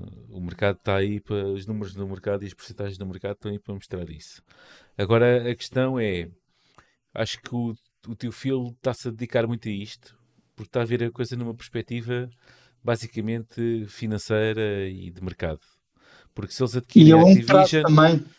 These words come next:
Speaker 1: e a
Speaker 2: E a
Speaker 1: longo
Speaker 2: longo
Speaker 1: prazo,
Speaker 2: prazo
Speaker 1: certo,
Speaker 2: também.
Speaker 1: mas eles, mas eles estão a ver. Epá, eu não vejo, eu para mim o Call of Duty, eh, estar na, estar sob a alçada da Microsoft ou, acho, pronto, ok,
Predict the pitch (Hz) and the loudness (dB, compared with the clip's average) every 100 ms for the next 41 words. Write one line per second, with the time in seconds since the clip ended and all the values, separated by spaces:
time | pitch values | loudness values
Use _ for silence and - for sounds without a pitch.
0 | _ - 117 147 147 143 165 160 165 151 | _ -6 0 8 10 10 6 6 6 6
1 | 135 143 143 120 120 151 - 135 117 147 | 6 8 8 6 -2 -4 -6 -8 -6 -6
2 | - 156 139 117 95 95 131 127 143 160 | -8 -8 -6 -4 -6 -6 -12 -8 -6 -2
3 | 175 151 147 - - _ _ _ _ - | -4 -4 -6 -8 -16 _ _ _ _ -14
4 | 170 131 127 135 139 143 139 135 127 139 | -4 -2 -2 -2 -4 -6 -6 -8 -4 -2
5 | 139 120 113 123 127 131 131 131 - 123 | 0 -2 -4 -6 -6 -12 -12 -16 -20 -20
6 | 127 - - 113 104 107 123 123 127 120 | -20 -20 -12 -12 -10 -6 -4 -2 -2 -2
7 | 123 120 113 110 123 117 117 127 110 110 | -4 -4 -6 -10 -6 -4 -4 -4 -6 -8
8 | 117 113 110 101 107 113 _ - 85 85 | -8 -6 -6 -6 -6 -6 _ -12 -10 -10
9 | 85 87 _ - - _ _ _ _ _ | -12 -14 _ -20 -20 _ _ _ _ _
10 | _ - - - 139 _ _ _ _ _ | _ -16 -12 -10 -12 _ _ _ _ _
11 | _ _ _ _ _ _ - 185 160 147 | _ _ _ _ _ _ -4 -4 -2 -2
12 | 160 | 0